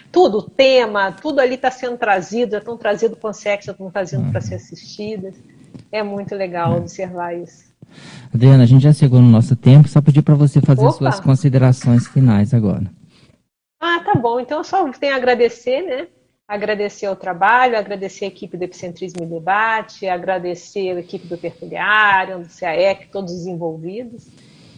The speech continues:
Speaker 1: E é isso. Vamos melhorar a nossa parafiliação. Um abraço a todos. Fica o convite, então,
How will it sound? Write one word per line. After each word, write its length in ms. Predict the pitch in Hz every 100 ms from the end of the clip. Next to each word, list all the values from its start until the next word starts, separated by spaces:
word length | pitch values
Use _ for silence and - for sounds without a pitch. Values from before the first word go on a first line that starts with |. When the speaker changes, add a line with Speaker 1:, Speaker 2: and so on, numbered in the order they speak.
| -
Speaker 1:
E 40 |
é 260 | 381 440 311
isso. 340 | 277 - - - - - _ -
Vamos 260 | 208 220 233
melhorar 440 | 220 220 208 202
a 60 | 202
nossa 260 | 202 -
parafiliação. 880 | 185 196 190 - 190 190 - - 165 165 _
Um 60 | 196
abraço 380 | 185 185 190 214
a 40 |
todos. 540 | 214 220 233 247 _ - _ - -
Fica 200 | 240 233
o 40 |
convite, 480 | 226 220 208 214 220
então, 480 | 202 - 202 196 185